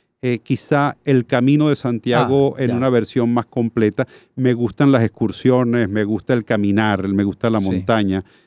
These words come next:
Speaker 1: eh, lo, la, la, los senderos, el senderismo,
Speaker 2: Claro, eso es
Speaker 1: me
Speaker 2: bellísimo.
Speaker 1: gusta, sí.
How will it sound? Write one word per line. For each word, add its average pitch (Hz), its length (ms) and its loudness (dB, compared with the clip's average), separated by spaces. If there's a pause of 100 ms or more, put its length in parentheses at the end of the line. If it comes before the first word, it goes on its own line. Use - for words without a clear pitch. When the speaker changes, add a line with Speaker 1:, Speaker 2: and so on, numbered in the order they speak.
(240)
Speaker 1:
eh, 95 680 -2 (460)
lo, 110 400 -2
la, 113 280 -6
la, 107 400 -8
los 113 260 -4
senderos, 110 600 0
el 104 140 -2
senderismo, 101 720 -2
Speaker 2:
Claro, - 180 -20
eso 117 80 -20
es 104 80 -18
Speaker 1:
me 110 80 -8
Speaker 2:
bellísimo. 110 540 -2
Speaker 1:
gusta, 92 120 -6
sí. 104 280 -4